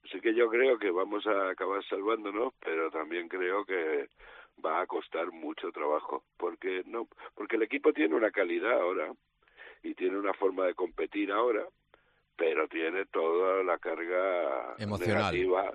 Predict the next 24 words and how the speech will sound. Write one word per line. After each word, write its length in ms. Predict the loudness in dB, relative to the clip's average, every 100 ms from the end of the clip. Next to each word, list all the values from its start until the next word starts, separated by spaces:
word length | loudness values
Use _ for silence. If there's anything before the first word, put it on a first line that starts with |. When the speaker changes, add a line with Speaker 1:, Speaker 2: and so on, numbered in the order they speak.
| -6
Speaker 2:
y 80 | -6
emocional. 540 | -4 -2 -2 -2 -4
Speaker 1:
Eh, 80 | -4
claro, 460 | 2 4 4 0 -2
eh, 160 | -6 -4
tiene 280 | -6 -6
toda 160 | -4 -4
una 120 | -2
carga 280 | -2 0 0
negativa 520 | 0 0 -2 -2 -2 -4 -14 -4
que 100 | 2
ha 60 | 2
ido 120 | 2
acumulando 920 | 0 0 2 2 2 0 -2 -4 -4 -14 -20 _ _ _ -8
a 100 | -4
lo 140 | -2 -2
largo 400 | -2 -2 2 2
de 80 | 2
toda 200 | 2 0
la 60 |
temporada. 500 | -2 -8 -6 -4 -4 -8 _ _ _ _ _ _ _ _ _ _ _ -20 _ -20 -20 -8
Speaker 2:
Bueno, 160 | -4 -2
esperaremos, 720 | 0 2 2 4 2 2 -2
eh, 540 | 0 2 2 0 -2